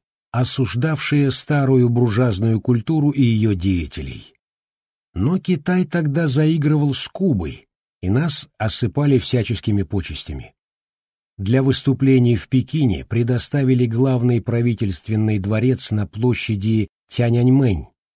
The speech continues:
За неимением во дворце репетиционного зала разогреваться приходилось прямо на сцене,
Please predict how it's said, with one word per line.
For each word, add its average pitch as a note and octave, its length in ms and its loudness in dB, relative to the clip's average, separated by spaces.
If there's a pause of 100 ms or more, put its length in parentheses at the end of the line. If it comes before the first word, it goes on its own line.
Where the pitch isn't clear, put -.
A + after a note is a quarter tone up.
(540)
За A2 240 2
неимением C3 840 4
во A2 160 0
дворце A#2 720 0
репетиционного G#2+ 880 -2
зала G2 480 -4 (420)
разогреваться D3+ 840 0
приходилось D3 640 0
прямо C#3 440 0
на B2+ 140 2
сцене, F#2+ 720 -4